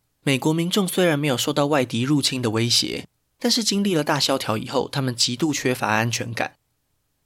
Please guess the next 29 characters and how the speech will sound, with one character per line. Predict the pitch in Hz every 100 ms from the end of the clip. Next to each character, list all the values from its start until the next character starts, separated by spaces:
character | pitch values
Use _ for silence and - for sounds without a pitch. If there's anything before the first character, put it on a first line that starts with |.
| _ _
这 | 156
种 | 131 107
不 | 143
安 | 139 131
的 |
情 | 120 113
绪 | 113 135
是 | 123 185
因 | 185
为 | 190
随 | 156 127
时 | 131 - 131
可 | 117
能 | 110
失 | 110 - 147
业 | 143
而 | 110
导 | 110 -
致 | - 127
的。 | 107 - - _ _ _ _ _ _ _
拥 | - 127
有 | 131 113
可 | 139
以 | 117
居 | 135
住 | 131 139
的 | 117
地 | 135 120
方、 | 120 117